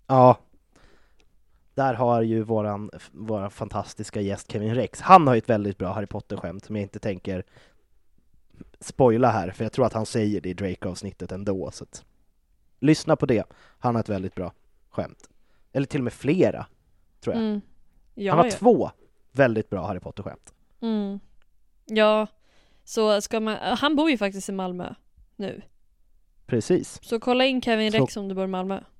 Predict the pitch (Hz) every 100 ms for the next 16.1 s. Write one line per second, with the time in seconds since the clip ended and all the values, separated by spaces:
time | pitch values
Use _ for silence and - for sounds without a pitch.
0 | - _ _ _ _ _ _ _ _ _
1 | 117 110 - - - _ _ _ _ _
2 | _ - _ _ _ _ - 214 214 214
3 | 208 214 214 - - _ _ _ _ _
4 | - - _ _ _ 254 247 254 233 233
5 | 233 220 214 214 262 240 220 240 233 -
6 | 208 196 196 - 247 240 - 233 226 226
7 | 220 208 208 208 247 220 214 208 202 196
8 | 202 196 202 208 214 202 208 202 196 185
9 | 185 202 202 202 214 254 220 302 466 392
10 | - 202 180 196 202 - - - - -
11 | - - - - _ - _ _ 120 147
12 | 190 285 - _ _ _ _ _ _ -
13 | _ _ - - 113 196 170 131 480 440
14 | 120 131 117 117 139 127 127 127 - -
15 | - 151 208 196 202 156 165 214 185 113